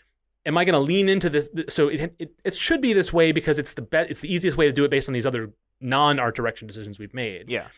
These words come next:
Speaker 1: And because that's the case, should I be excited about that, that I'm trapped in that decision and then lean into it?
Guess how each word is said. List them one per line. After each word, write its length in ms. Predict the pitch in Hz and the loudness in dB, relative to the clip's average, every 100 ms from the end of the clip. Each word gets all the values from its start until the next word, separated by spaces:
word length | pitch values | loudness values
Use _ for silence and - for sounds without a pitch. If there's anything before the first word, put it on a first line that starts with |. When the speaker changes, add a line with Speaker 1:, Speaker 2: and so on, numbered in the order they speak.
| _ _ _ _ | _ _ _ _
Speaker 1:
And 240 | 151 143 139 | -8 -8 -8
because 300 | 143 247 254 | -2 0 2
that's 200 | 196 - | 0 -2
the 80 | - | -2
case, 380 | 208 131 - - | 0 0 -2 -6
should 180 | - 139 | 0 2
I 160 | 127 123 | 2 -2
be 100 | 127 | -4
excited 460 | 113 - 123 139 170 | -2 0 2 2 2
about 240 | 180 185 | 2 2
that, 240 | 190 190 - | -2 -4 -4
that 100 | 175 | 0
I'm 100 | 180 | 0
trapped 360 | - 185 180 196 | 0 0 0 0
in 80 | |
that 120 | 185 190 | 0 0
decision 400 | 185 214 226 226 | 0 0 0 -2
and 140 | 139 | -2
then 100 | 131 | -2
lean 160 | 120 127 | -2 -2
into 220 | 165 247 | -2 -2
it? 140 | 254 | -4